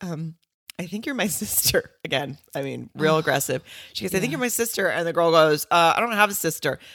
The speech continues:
Speaker 1: Now, she's looking right at her.
Speaker 2: Like, like, in a fucking mirror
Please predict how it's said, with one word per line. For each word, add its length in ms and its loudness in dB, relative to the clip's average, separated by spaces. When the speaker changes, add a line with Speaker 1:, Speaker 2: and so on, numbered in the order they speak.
Speaker 1:
Now, 380 2
she's 320 0
looking 320 -2
right 200 4
at 240 8
her. 340 -4
Speaker 2:
Like, 320 2
like, 240 2
in 160 6
a 80 6
fucking 500 0
mirror 600 2